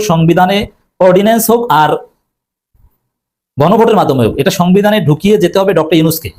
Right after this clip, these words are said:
পরবর্তী পার্লামেন্টের মূলা ঝুলালে কাজ হবে না। কিন্তু কি বলা হয়েছে, পরবর্তী নির্বাচিত সরকার এটা সংবিধানে যোগ করবে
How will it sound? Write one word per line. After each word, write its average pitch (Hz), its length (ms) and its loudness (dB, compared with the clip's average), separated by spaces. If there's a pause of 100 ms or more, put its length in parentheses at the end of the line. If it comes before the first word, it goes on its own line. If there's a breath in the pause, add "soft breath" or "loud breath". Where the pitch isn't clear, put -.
(140)
পরবর্তী 208 420 0
পার্লামেন্টের 180 540 0
মূলা 165 260 2
ঝুলালে 165 300 0
কাজ 156 260 -2
হবে 139 240 0
না। 131 120 -2 (1300)
কিন্তু 196 200 0
কি 214 120 0
বলা 208 140 2
হয়েছে, 214 160 0
পরবর্তী 214 460 0
নির্বাচিত 190 340 0
সরকার 190 320 0
এটা 202 100 0
সংবিধানে 170 400 -2
যোগ 135 140 -2
করবে 101 200 -10